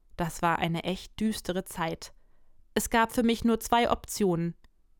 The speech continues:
Entweder ich bringe mich um oder ich besorge mir Hilfe.“ Am Ende bringt Mark sich doch nicht um, sondern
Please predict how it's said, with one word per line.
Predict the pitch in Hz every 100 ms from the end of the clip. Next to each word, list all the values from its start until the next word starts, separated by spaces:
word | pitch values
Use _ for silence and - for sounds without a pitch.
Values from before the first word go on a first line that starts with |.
| -
Entweder | 220 226 226
ich | 220 -
bringe | 240 247
mich | 240 -
um | 269 320 - - _ -
oder | 262 269
ich | -
besorge | - 202 185 185
mir | 202
Hilfe.“ | 220 156 151 - - - - - - - - - - -
Am | 208
Ende | 196 233 277
bringt | 254 240
Mark | 196 180 190
sich | - 233 -
doch | 190
nicht | 185 - -
um, | 175 175 - - -
sondern | - 196 202 202 202